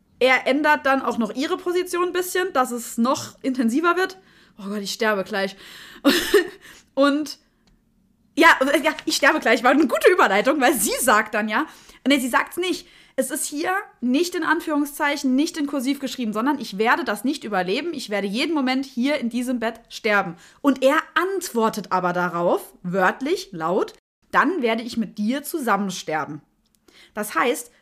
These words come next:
was ist hier schon wieder abgegangen? Es kann nicht die zweite Siegelkraft sein, weil er kann keine Gedanken lesen.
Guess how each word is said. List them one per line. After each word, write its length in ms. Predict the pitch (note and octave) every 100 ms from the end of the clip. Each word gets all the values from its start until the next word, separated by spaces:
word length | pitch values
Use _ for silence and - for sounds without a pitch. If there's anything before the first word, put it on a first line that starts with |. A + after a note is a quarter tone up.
| -
was 240 | B3+ F4
ist 120 | D#4+
hier 200 | - E4
schon 140 | E4+ D#4
wieder 180 | D#4+ B3
abgegangen? 380 | A#3+ G#3 F3 F#3+
Es 140 | -
kann 260 | - E4 E4+
nicht 240 | E4 -
die 80 | D4
zweite 300 | - C4 C4
Siegelkraft 500 | B3+ B3+ C4 G3+ -
sein, 220 | G#3 D4
weil 80 | B3+
er 60 | A#3+
kann 200 | - B3
keine 240 | B3 A#3
Gedanken 300 | A3 G3+ G3+
lesen. 320 | E3 D#3+ D#3+